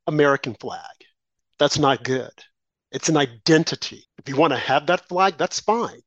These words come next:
But our kids should know about the American flag. When school was shut down for two years,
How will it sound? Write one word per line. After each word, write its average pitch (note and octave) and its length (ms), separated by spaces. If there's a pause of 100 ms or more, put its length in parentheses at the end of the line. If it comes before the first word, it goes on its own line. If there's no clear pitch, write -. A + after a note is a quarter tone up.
(520)
But D#3 140
our D3+ 120
kids A3 520
should G3 280
know C3+ 480
about B2 380
the D#3 240
American D3+ 640
flag. F#2+ 280 (560)
When D#3+ 100
school G#3+ 460
was A3+ 120
shut - 380
down D3 320
for B2+ 140
two - 300
years, D#3 580